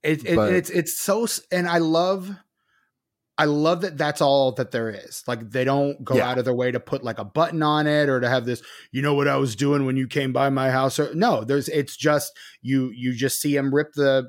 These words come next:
Speaker 1: duct tape off the door. You see him close the oven, turn it off. Like, you do kind of a slow zoom in on it. And that's all you need to know about where this guy is right now.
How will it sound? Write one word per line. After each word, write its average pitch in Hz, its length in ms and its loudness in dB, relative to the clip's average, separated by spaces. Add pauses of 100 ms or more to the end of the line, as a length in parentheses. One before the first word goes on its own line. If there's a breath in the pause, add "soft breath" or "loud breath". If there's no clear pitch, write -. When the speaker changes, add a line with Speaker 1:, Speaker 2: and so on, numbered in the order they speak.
Speaker 1:
duct 151 220 -2
tape 156 180 0
off 147 180 -2
the 139 80 -2
door. 190 380 2 (220 loud breath)
You 127 80 -2
see - 120 -4
him 127 120 -2
close 156 320 0
the 147 120 2
oven, 143 380 0 (140)
turn 151 180 0
it 143 100 0
off. 131 380 2 (260 soft breath)
Like, 117 200 -2
you 117 180 -8 (100)
do 127 200 0
kind 139 180 -2
of 120 60 -4
a 123 60 -2
slow 135 280 0
zoom 127 320 -2
in 123 100 -4
on 120 200 -2
it. 120 160 -6 (300 loud breath)
And 123 100 -6
that's 151 200 -2
all 151 180 4
you 165 120 2
need 160 160 0
to 147 80 -2
know 143 140 2
about 123 200 2
where 120 140 0
this 113 180 -4
guy 107 140 -4
is 104 220 -6
right 98 180 -14
now. - 300 -20